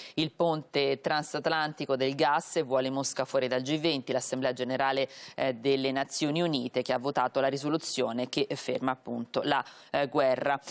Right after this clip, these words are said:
È il presidente Biden a chiarire il senso del suo viaggio in Europa e della sua partecipazione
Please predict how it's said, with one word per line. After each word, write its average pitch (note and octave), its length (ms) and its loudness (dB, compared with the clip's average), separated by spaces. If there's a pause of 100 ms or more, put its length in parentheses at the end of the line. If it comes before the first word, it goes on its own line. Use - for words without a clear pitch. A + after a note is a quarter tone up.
È - 80 0
il F#3 160 2
presidente F3 500 0
Biden D#3 380 0
a C#3+ 60 -2
chiarire C#3+ 360 2
il C#3+ 240 0
senso C#3 540 0
del C3 260 2
suo D3 220 0
viaggio C3 480 0
in C3+ 320 0
Europa D3 640 2 (180)
e C#3+ 100 -2
della D3+ 140 4
sua D3+ 160 2
partecipazione C#3+ 920 -2